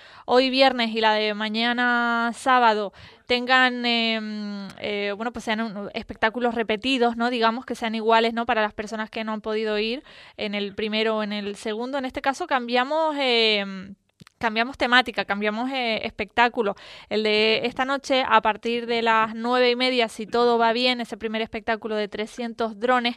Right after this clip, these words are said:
en el, la bahía de Corralejo, em, se-, será el de Horizonte Abstracto y el del sábado será otro.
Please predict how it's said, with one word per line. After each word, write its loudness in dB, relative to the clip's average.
en -4
el, -4
la 2
bahía 2
de 0
Corralejo, 0
em, -4
se-, -4
será 0
el 0
de 0
Horizonte -4
Abstracto 0
y -4
el 0
del -6
sábado 2
será 2
otro. -2